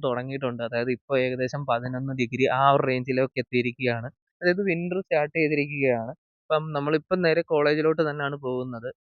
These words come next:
ഇവിടെ യൂസ് ചെയ്യുന്നത് യൂറോയാണ്. അതുപോലെ സ്റ്റുഡൻസിന് ട്രാവലിംഗ് കാർഡിനൊക്കെ ഡിസ്കൗണ്ട് കാര്യങ്ങളൊക്കെ ഒന്ന് കിട്ടുന്നുണ്ട്. നമുക്ക് ഡിസ്കൗണ്ട് ഒന്നും കിട്ടത്തില്ല, കാരണം ഇരുപത്തഞ്ച് വയസ്സ് വരെ നമുക്ക് ഡിസ്കൗണ്ട് കിട്ടൂ. അങ്ങനെ നമ്മൾ കോളേജിൽ എത്തിയിട്ടുണ്ട്. അപ്പം ലിഫ്റ്റും കാര്യങ്ങളും ഒക്കെ ഉണ്ട്. നാലാമത്തെ നിലയിലാണ്, പക്ഷേ ഫസ്റ്റ് ഡേ തന്നെ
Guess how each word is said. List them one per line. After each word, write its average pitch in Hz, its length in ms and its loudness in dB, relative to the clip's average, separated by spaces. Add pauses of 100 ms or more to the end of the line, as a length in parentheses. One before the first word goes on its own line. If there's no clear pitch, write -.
ഇവിടെ 135 200 -6
യൂസ് 131 360 -6
ചെയ്യുന്നത് 135 300 -2
യൂറോയാണ്. 131 760 0
അതുപോലെ 156 300 8
സ്റ്റുഡൻസിന് 156 760 2
ട്രാവലിംഗ് 147 440 4
കാർഡിനൊക്കെ 147 440 2
ഡിസ്കൗണ്ട് 143 520 2
കാര്യങ്ങളൊക്കെ 131 500 4
ഒന്ന് 127 100 -2
കിട്ടുന്നുണ്ട്. 113 420 -2
നമുക്ക് 117 260 -2
ഡിസ്കൗണ്ട് 135 440 -2
ഒന്നും 123 160 -4
കിട്ടത്തില്ല, 113 400 -2
കാരണം 117 240 -4
ഇരുപത്തഞ്ച് 120 460 0
വയസ്സ് 123 260 0
വരെ 123 220 4
നമുക്ക് 120 240 -4
ഡിസ്കൗണ്ട് 117 400 -2
കിട്ടൂ. 120 340 0 (1000)
അങ്ങനെ 170 220 10
നമ്മൾ 175 160 6
കോളേജിൽ 156 500 4
എത്തിയിട്ടുണ്ട്. 151 600 0 (380)
അപ്പം 135 320 -2
ലിഫ്റ്റും 185 420 0
കാര്യങ്ങളും 160 400 4
ഒക്കെ 151 140 -2
ഉണ്ട്. 131 260 -2
നാലാമത്തെ 139 480 2
നിലയിലാണ്, 139 560 -2
പക്ഷേ 131 360 -2
ഫസ്റ്റ് 127 320 -2
ഡേ 143 200 2
തന്നെ 147 180 0